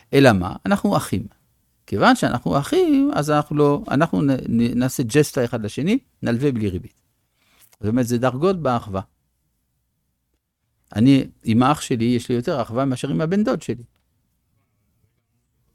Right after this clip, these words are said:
כל בני אדם הם אחים בגדול. ולכן, בצלם אלוהים עשה את האדם, הדבר הזה מחייב יחס חיובי אל כל בני האדם. וזה מה-,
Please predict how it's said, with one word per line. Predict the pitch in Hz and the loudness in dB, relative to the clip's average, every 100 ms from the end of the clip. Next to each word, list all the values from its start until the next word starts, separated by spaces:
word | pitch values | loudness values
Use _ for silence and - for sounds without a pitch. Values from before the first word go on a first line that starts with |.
| _ _ _ _ _ _ _ _ _ | _ _ _ _ _ _ _ _ _
כל | - 110 120 | -4 -2 0
בני | 117 107 101 | 0 0 -2
אדם | 95 170 | 0 -2
הם | 147 110 | 0 -2
אחים | 98 139 139 | -2 -4 -2
בגדול. | 110 104 85 - _ _ - | -2 -4 -4 -12 _ _ -4
ולכן, | 98 78 - 180 139 | -4 -4 -4 -4 -2
בצלם | 98 - 143 123 107 | -4 -2 -2 0 -2
אלוהים | 95 98 110 | -2 -4 -4
עשה | 92 - | -6 -8
את | 92 - | -10 -12
האדם, | - - - 220 302 320 _ - - _ - | -16 -14 -10 -8 -8 -10 _ -20 -20 _ -14
הדבר | 85 101 | -8 -4
הזה | 127 165 | -2 -2
מחייב | 190 175 208 233 294 139 165 - | -2 -2 -2 0 0 -2 -4 -8
יחס | 98 101 - 156 175 - | -4 -4 -2 -4 -4 -8
חיובי | - 160 185 202 262 - | -6 -4 -2 -2 -2 -2
אל | 117 | -4
כל | - 151 | -2 -2
בני | 131 120 | 0 -2
האדם. | 120 110 - - - _ _ _ _ _ _ _ - | -2 -4 -8 -14 -18 _ _ _ _ _ _ _ -12
וזה | 90 98 | -4 -2
מה-, | 107 104 101 | 0 -2 -2